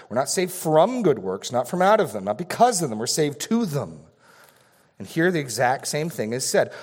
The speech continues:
Why did Christ give up himself, lay down his life,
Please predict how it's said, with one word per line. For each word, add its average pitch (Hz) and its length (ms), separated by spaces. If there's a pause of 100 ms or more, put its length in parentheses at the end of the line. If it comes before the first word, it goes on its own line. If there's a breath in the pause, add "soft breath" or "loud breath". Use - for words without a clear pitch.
(140 loud breath)
Why 113 220
did 147 200
Christ 127 440
give 123 180
up - 320
himself, 113 580 (140)
lay 113 200
down 117 180
his 117 180
life, 107 300